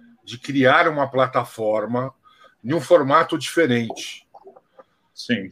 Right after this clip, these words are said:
Speaker 1: Dizer pra ele que no Brasil já existem quatro, cinco concorrentes. E como é que ele vê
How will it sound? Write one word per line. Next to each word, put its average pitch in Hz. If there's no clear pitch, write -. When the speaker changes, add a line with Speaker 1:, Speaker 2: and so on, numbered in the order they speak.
Speaker 1:
Dizer 170
pra 175
ele 151
que 131
no 147
Brasil 135
já 131
existem 131
quatro, 123
cinco 120
concorrentes. 127
E -
como 214
é 247
que 240
ele 170
vê 120